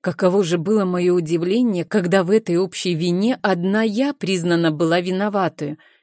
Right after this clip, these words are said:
Меня поставили на колени и сделали мне строгий выговор.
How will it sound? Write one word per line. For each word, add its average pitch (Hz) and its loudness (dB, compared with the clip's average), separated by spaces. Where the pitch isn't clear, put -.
Меня 190 2
поставили 196 0
на 180 0
колени 175 0
и - -2
сделали 214 4
мне 196 -2
строгий 185 -4
выговор. 156 -4